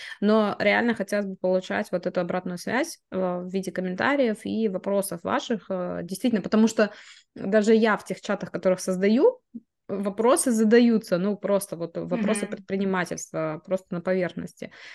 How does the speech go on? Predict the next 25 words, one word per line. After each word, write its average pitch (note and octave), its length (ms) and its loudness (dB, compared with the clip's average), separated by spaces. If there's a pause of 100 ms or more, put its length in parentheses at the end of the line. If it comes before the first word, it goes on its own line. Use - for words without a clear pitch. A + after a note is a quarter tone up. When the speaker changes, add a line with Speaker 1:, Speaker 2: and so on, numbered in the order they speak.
(140)
Speaker 1:
А E3+ 600 -2 (360)
вот G#3 220 -2
есть A3 240 4
же F#3+ 80 2
возможность G3+ 480 -2
такая F3+ 340 -6
разбирать F3 480 -4
эти F#3+ 140 -10
вопросы E3+ 760 -4
и D#3+ 40 -4
быть F3 280 -6
для E3 200 -4
вас E3+ 180 -4
полезными, D3 520 -6
поэтому E3+ 360 -8
пишите. - 460 -10 (520)
Вот. F#3 380 0
Ну A3+ 200 2
что, A#3+ 320 6
у - 80 4
нас A#3 300 4
есть A3 260 2
действительно F#3+ 460 -6
вопрос. F#3+ 540 0 (400)
А, F3 640 -10